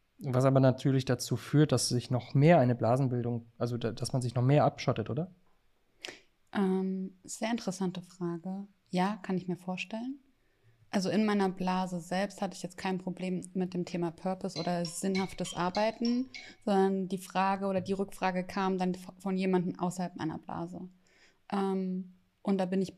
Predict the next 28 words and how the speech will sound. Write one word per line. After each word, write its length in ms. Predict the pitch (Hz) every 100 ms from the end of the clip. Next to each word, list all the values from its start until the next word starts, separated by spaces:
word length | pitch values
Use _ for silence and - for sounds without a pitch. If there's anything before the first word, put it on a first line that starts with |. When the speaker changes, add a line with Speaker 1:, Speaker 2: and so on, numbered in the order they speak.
| -
Speaker 2:
und 100 | 190
ich 120 | 180 214
bin 280 | 202 196 196
mega 340 | 208 214 196
froh, 240 | - 214 208
dass 240 | 190 -
sie 220 | 202 202
gefragt 580 | 190 - - 214 226 -
hat. 140 | 180
Ich 120 | - 185
will 60 |
gar 160 | 180 185
nicht 140 | 131
Speaker 1:
Mhm. 60 | 190
Speaker 2:
wissen, 200 | 185 196
wie 80 | 190
viele 300 | 196 190 190
sich 160 | 190
das 160 | 180 -
auch 160 | 190
gefragt 420 | 196 196 196 196 -
haben, 180 | 196 -
aber 640 | 185 190 185 185 - -
halt 280 | - 196 190
nicht, 280 | 196 185 -
äh, 340 | 170 185 185 185 185
ne, 320 | 196 226
Speaker 1:
Die 40 | 233